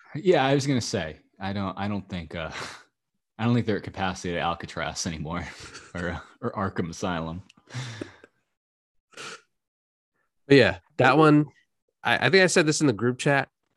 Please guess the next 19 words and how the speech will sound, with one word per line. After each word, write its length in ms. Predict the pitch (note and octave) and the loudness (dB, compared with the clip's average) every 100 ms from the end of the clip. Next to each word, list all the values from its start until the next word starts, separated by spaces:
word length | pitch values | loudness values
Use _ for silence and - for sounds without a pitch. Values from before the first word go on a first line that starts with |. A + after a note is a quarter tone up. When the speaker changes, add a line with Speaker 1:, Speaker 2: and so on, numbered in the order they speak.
| _ - | _ -6
Speaker 2:
Michael 260 | A#2 F3 | -4 -2
Myers 340 | A3 A3 G3+ A2+ | -2 0 0 -2
never 280 | G#2 A2+ G2+ | -4 -4 -4
runs, 560 | F2 G2+ E2 F#2+ - - _ _ _ - | -4 -6 -6 -8 -10 -14 _ _ _ -6
and 120 | G2+ | 0
people 240 | A#2+ G#2+ | 2 2
can 140 | G2+ A#2 | 2 4
Speaker 1:
No, 100 | A2 | 4
he's 160 | A2+ | 4
Speaker 2:
never 80 | E3 | 4
get 140 | A#2+ G2+ | 2 4
away 180 | F3 B2+ | 6 6
from 120 | G2+ | 4
Speaker 1:
incredibly 240 | F#2 F2 | 0 0
Speaker 2:
him. 80 | E2 - _ | -4 -12 _
Speaker 1:
immobile. 600 | A2 G2 G2 D#2+ - - _ _ _ _ _ _ _ | 2 4 4 0 -4 -12 _ _ _ _ _ _ _
Speaker 2:
Yeah, 200 | F3 G#2 F2+ _ _ | 2 2 0 _ _
he 180 | - D#3 | -4 0
just 280 | D3+ F3 - | 2 2 0